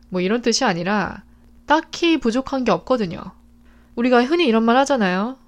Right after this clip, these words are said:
"내 머리 위에 지붕이 있고 식탁에 먹을 음식들이 있고 내가 내 몸 하나 뉘울 곳이 있다면 그걸로 됐다. 그게 정말 행복한 삶이다." 이런 말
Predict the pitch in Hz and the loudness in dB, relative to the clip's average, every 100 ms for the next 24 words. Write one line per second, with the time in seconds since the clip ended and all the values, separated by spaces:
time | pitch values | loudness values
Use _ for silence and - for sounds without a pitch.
0 | _ - 196 190 190 208 202 196 - 190 | _ -4 0 2 2 2 0 0 -4 -6
1 | 226 208 175 - 175 220 - - - - | -2 -2 -4 -6 -6 -6 -10 -20 -10 -8
2 | - 247 226 202 175 202 202 202 - 196 | -4 -2 -2 0 -2 -2 -2 -4 -6 -6
3 | 160 - - - - - - - 196 196 | -6 -10 -12 -12 -14 -20 -20 -6 -2 2
4 | 185 202 214 208 202 185 208 208 196 170 | 2 0 0 0 0 0 -2 -2 -6 -8
5 | - 170 214 311 - _ _ - - - | -8 -6 -6 -6 -12 _ _ -20 -20 -10
6 | 202 214 233 175 - 135 - - - 196 | -6 -4 -4 -8 -8 -10 -10 -16 -12 -6
7 | 196 180 180 214 330 - - - _ _ | -6 -4 -4 -4 -4 -8 -20 -20 _ _
8 | - 240 254 - 208 190 254 277 202 160 | -10 -6 -6 -4 -4 -4 -6 -6 -4 -4
9 | 175 185 185 180 170 | -4 -4 -4 -4 -4